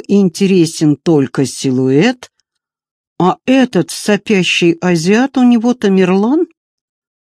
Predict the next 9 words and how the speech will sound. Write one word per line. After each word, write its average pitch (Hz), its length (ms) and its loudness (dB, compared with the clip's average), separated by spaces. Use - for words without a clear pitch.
Гэнзи 139 520 0
тоже 175 420 2
уставился 170 720 -2
на 170 120 2
своего 165 460 0
камердинера 165 800 0
с - 160 -8
некоторым 160 540 0
изумлением, 156 800 2